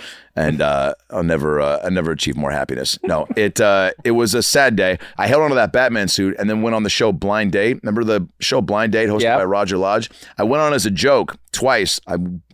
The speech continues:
Speaker 1: wore a wig and, uh, I, I brought the Batman suit because in my head I was like, "Oh, it'll be really funny when we get to the hot tub.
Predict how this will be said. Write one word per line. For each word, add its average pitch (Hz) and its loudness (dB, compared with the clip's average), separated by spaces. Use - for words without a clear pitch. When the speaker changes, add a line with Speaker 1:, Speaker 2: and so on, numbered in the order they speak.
Speaker 1:
wore 107 0
a 101 6
wig 98 2
and, 95 2
uh, 90 2
I, 113 2
I 110 4
brought 127 0
the 110 0
Batman 117 0
suit 90 0
because 113 2
in 110 0
my 104 2
head 139 4
I 117 2
was 98 0
like, 82 -4
"Oh, 101 -2
it'll 107 2
be 107 2
really 101 2
funny 98 -4
when 85 -4
we 87 -6
get 101 -4
to - -10
the 85 -2
hot 117 -2
tub. 80 -2